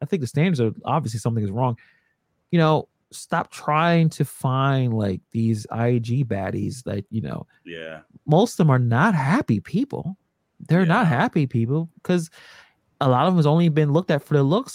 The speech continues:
Speaker 1: I'm sure they sitting there like, "Wow, I, I'm, I have a personality. I, I'm intelligent," but men are not looking for, you know, obviously with the pictures that they're posting.
Speaker 2: Yeah.
Speaker 1: So, yeah, you definitely, you got,
Speaker 2: We
Speaker 1: I think
Speaker 2: all,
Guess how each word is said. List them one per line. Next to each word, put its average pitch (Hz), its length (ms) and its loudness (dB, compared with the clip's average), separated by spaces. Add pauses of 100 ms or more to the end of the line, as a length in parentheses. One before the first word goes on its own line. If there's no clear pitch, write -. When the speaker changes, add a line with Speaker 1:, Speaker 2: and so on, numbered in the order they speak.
Speaker 1:
I'm 156 80 0
sure 196 460 0
they 175 220 2
sitting 165 240 -4
there 160 100 2
like, 147 160 0
"Wow, 147 300 0
I, - 160 -4 (120)
I'm, 151 400 -4
I 151 280 0
have 185 100 0
a 160 60 0
personality. 110 640 -2
I, 113 300 -2
I'm 180 220 0
intelligent," 110 440 -2 (300)
but 139 100 0
men 143 220 4
are 156 80 4
not 147 240 2
looking 156 340 2
for, - 160 -8 (140)
you - 80 -8
know, 139 120 -2 (160)
obviously 127 360 0
with 113 100 -2
the 95 80 -6
pictures - 280 0
that 107 100 -2
they're - 100 -8
posting. 240 380 0 (540)
Speaker 2:
Yeah. - 120 -12
Speaker 1:
So, 135 340 2 (960)
yeah, 156 300 2
you 117 160 -4
definitely, 110 720 2
you 98 260 -6
got, 135 300 2
Speaker 2:
We - 40 2
Speaker 1:
I 214 60 6
think 190 60 6
Speaker 2:
all, 160 40 8